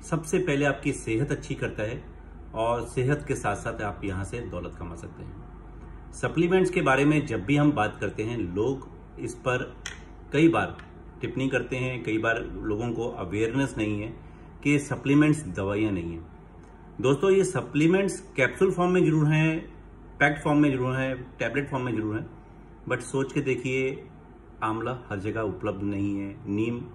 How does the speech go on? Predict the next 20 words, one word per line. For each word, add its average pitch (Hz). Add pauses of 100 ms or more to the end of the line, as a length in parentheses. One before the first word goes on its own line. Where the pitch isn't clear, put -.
आप 95
खा 95
नहीं 107
सकते। 104 (720)
तो 156
जो 180
supplements 180
हैं, 285 (600)
ये 151
दवाइयाँ 107
नहीं 82
हैं। -
आज 113
हम 135
इसी 123
के 143
बारे 110
में 113
बात 92
करेंगे। 101